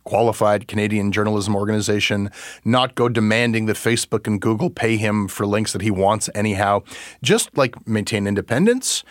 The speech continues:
and stay out of the fray. And then what if everybody else's machinations backfired on them? You know, all of these news companies that were dying to get government status as official news, Facebook goes and then says, "We're blocking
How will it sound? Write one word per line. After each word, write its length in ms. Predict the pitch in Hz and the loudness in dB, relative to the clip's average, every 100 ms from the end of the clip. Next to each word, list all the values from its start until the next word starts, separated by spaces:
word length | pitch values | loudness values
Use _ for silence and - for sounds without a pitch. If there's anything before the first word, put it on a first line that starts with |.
| - _ | -20 _
and 180 | 117 101 | -4 -2
stay 240 | - 101 | 0 0
out 200 | 92 123 | 2 2
of 80 | 180 | 4
the 80 | 185 | 2
fray. 520 | - 151 143 135 135 - - - | 2 4 4 4 0 -6 -18 -8
And 160 | 151 170 | 2 4
then 360 | 269 233 240 - - | 4 4 0 -2 0
what 320 | 131 208 185 | 2 4 4
if 340 | 151 147 - - _ - | 2 0 -8 -16 _ 2
everybody 440 | 202 233 208 180 | 2 4 4 4
else's 360 | 240 294 208 165 | 4 4 2 2
machinations 680 | 139 127 120 113 - 117 101 | 2 2 2 2 2 0 -2
backfired 720 | 104 170 214 - 127 107 101 | 0 0 0 2 4 4 4
on 200 | 92 90 | 2 -2
them? 120 | 80 | -6
You 100 | 120 | 0
know, 100 | 127 | 2
all 260 | 135 151 208 | 4 6 6
of 80 | 185 | 4
these 160 | 180 | 2
news 180 | 175 202 | 2 2
companies 540 | - 127 117 104 101 110 | 2 0 0 -2 -2 -4
that 80 | |
were 140 | 107 107 | -2 0
dying 560 | 107 127 143 120 98 | 2 2 2 2 -2
to 100 | - | -4
get 220 | 110 110 98 | 0 0 2
government 400 | 117 123 123 - | 2 2 2 2
status 580 | 135 135 98 - - | 2 2 2 -2 -4
as 220 | 123 107 110 | -2 -2 -2
official 440 | - 131 - 117 | 0 0 0 2
news, 520 | 120 190 117 104 - - - - - | 4 4 2 -2 -6 -10 -18 -20 -2
Facebook 460 | 160 151 - 127 | 0 0 0 -2
goes 480 | 113 147 127 120 - - | 2 4 4 2 -2 0
and 260 | 120 117 120 | 2 4 4
then 140 | 120 | 2
says, 300 | 113 117 110 | 2 2 2
"We're 80 | 113 | 0
blocking 640 | 110 127 214 143 110 104 | 4 4 4 2 0 -4